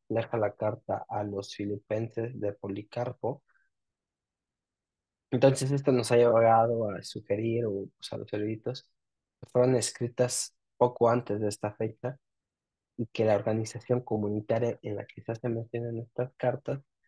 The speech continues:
pues, eh, se propone una fecha de composición al siglo segundo,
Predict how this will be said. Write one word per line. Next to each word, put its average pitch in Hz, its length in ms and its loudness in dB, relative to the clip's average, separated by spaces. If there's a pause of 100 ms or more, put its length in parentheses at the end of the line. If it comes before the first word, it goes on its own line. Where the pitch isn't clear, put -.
(400)
pues, 139 400 4 (140)
eh, 110 480 -2 (500)
se 113 120 -4
propone 110 400 0
una 113 160 -4
fecha 110 280 -2
de 104 60 -6
composición 110 800 -6
al 104 160 -6
siglo 107 320 -6
segundo, 113 500 -4